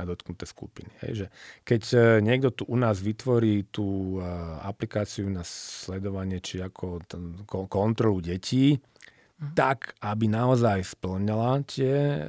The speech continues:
Speaker 1: všetky veci, o ktorých sme dneska hovorili. A keď dnes sú ľudia na to tak veľmi citliví, tak toto práve môže byť niečo, čo ju veľmi odlíši. Hej, že ja úplne vidím budúcnosť, kedy zákazník v budúcnosti dá takéto zadanie trebárs na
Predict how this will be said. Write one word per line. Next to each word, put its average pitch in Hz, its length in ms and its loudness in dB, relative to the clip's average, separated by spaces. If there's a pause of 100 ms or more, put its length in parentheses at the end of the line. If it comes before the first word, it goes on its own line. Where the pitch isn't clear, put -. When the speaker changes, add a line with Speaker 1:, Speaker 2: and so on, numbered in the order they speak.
(460)
Speaker 1:
všetky - 240 -8
veci, 110 240 -2
o 107 80 -6
ktorých 117 160 -8
sme 113 100 -6 (140)
dneska - 240 -10
hovorili. 107 320 -6 (400)
A - 80 -6
keď 101 240 -2
dnes 113 320 0
sú 117 80 -2
ľudia 113 160 2
na 107 80 2
to 107 80 0
tak 104 160 0
veľmi 107 240 2
citliví, 139 720 -2 (480)
tak - 160 -14 (160)
toto 104 240 -2
práve 98 640 0
môže 98 400 -4
byť 90 160 -6
niečo, 92 240 -6
čo - 160 -10
ju 87 160 -8
veľmi 87 320 -8
odlíši. 82 720 -12
Hej, 107 80 0
že 110 120 2 (520)
ja 120 160 4
úplne 151 400 4 (480)
vidím 107 320 0
budúcnosť, 110 600 -2
kedy 101 120 0
zákazník 110 640 2 (640)
v 123 80 -8
budúcnosti 113 560 2
dá 110 80 4
takéto 110 400 2
zadanie 95 480 2
trebárs 92 480 -2
na 87 400 -4